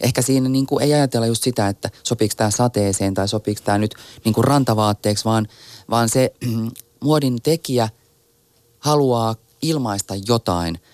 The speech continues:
joka ehkä ei avaudu just sillä hetkellä, mut avautuu myöhemmin. Ja jonkun pitää aina olla eka. Ja se, se niinku sen, sen pioneerin osa saattaa olla vaativa, että häntä ehkä just siinä ajassa ymmärretään, mut sit myöhemmin huomataan, että vau, että,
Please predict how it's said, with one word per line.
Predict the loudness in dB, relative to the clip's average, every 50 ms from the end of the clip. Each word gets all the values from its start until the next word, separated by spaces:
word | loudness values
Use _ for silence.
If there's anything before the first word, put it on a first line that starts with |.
| -20 -20 _ _
joka | -2 -2 0 0 0
ehkä | 0 0 -2 -4 -4
ei | -2 -2
avaudu | -2 -2 -2 -2 -2 -2 -2
just | -4 -6 -6 -6 -6
sillä | -4 -4 -2 -2 -2
hetkellä, | -2 -4 -4 -6 -6 -4 -4 -4 -6 -6
mut | -6 -4 -2
avautuu | -2 0 0 0 0 0 0 0 0
myöhemmin. | 2 4 2 2 2 0 -4 -4 -4 -4 -2
Ja | 0
jonkun | 2 2 2 2 0 0
pitää | 0 0 0 0 0
aina | 0 0 -2 -2
olla | -4 -6 -2 0
eka. | 0 0 0 0 -2 -4 -6 -6 _ _ _ _ -12 _
Ja | -4 0
se, | 2 2 2 2 0 0
se | 0 0 2
niinku | 2 2 2 0 0
sen, | 0 2 2 2 2 0 -4 -10 -20 -20 -20 -20 -16 -4
sen | 0 0 2 2
pioneerin | 4 4 4 4 4 2 0 0 0 -2 -2 -4 -6 -10 _ _ _ _ _
osa | 0 0 2 2 0
saattaa | 0 -2 -4 -4 -6 -6 -6
olla | -6 -4 -4
vaativa, | -2 -2 -2 -2 -2 -4 -4 -4
että | -2 -2
häntä | -2 -2 0 0
ehkä | 0 0 0 -2 -2
just | -2 -2 -2 -2
siinä | 0 0 2 2
ajassa | 2 2 0 0 0
ymmärretään, | 0 2 2 2 0 0 0 -2
mut | -2 -4
sit | -2 0
myöhemmin | 2 2 2 2 0 0
huomataan, | 0 0 0 0 0 0 0 0
että | 0 0
vau, | 0 0 0 2 0
että, | -2 -2 -2 -4 -4